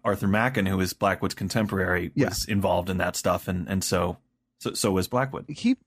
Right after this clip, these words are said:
Speaker 2: wrote a lot about thinking that there was something beyond our world, and there was, uh,
Speaker 1: Mm-hmm.
Speaker 2: some things we couldn't sense, and, and he believed that there was this expanded universe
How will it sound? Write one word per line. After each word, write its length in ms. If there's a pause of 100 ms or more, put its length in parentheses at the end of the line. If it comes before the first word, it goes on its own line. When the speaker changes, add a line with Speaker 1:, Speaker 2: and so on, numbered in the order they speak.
(140)
Speaker 2:
wrote 280
a 80
lot 280
about 600 (140)
thinking 340
that 100
there 100
was 100
something 280
beyond 360
our 120
world, 440
and 100
there 140
was, 260
uh, 60
Speaker 1:
Mm-hmm. 300 (360)
Speaker 2:
some 240
things 280
we 80
couldn't 240
sense, 520
and, 420
and 240
he 220
believed 320
that 100
there 80
was 140
this 200
expanded 600
universe 500